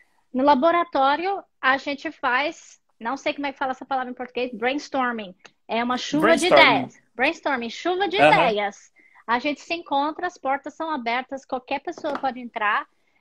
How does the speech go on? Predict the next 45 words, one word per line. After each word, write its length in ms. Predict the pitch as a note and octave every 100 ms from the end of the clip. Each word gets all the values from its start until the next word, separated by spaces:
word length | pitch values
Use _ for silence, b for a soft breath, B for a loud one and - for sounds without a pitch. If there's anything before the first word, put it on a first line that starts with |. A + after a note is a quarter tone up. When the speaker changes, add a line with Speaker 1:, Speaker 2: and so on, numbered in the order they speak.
| _
Speaker 1:
e 100 | A3+
a 80 | B3
gente 360 | B3+ C4+ - C#4+
sempre 400 | - C4+ D4 D4+
traz 320 | C#4 C4 C4
uma 180 | D4 D4
proposta, 600 | F#4 - G#3+ A3+ - B3+
uma 160 | C4+
ideia, 400 | C#4 G3 G3 A3
um 80 | C4
conceito, 680 | C4 C4 - F#3+ F#3+ G3+ G#3
uma 180 | G#3+ B3
coisa 240 | A3+ G#3+
que 80 | B3
a 40 |
gente 220 | A#3 A3+
quer 320 | - A3 A3+ B3 -
fazer 180 | A#3+ A#3+
uma 140 | A#3+
pesquisa 500 | B3 B3 - B3 B3
sobre 460 | - A#3 B3 A#3 B3+
aquilo. 580 | C4 - G#3 F3+ - - _ _ - -
Speaker 2:
Mas 220 | E3 D#3+
é 40 |
uma, 220 | G3+ G#3 E3
mas 200 | E3 F3
é 100 | F3
de, 400 | E3 F3 G3 E3+
mas 180 | E3 E3+
é 60 |
relacionado 460 | E3+ E3+ F3+ E3 D#3+
à 40 |
dança 420 | D3 C#3 A3+ C4+ F4
ou 40 |
é 40 |
relacionado 380 | A#3+ A3 G#3+ F#3+
à 40 | F3
tecnologia 720 | - E3+ D3+ C#3+ C#3+ A#3 G3+
ou 140 | F#3+
é 60 | F3+
as 120 | D#3+
duas 180 | - C4+
Speaker 1:
Os 20 |
dois. 540 | F4 D#4+ A#3+ A#3+
Speaker 2:
coisas? 40 | -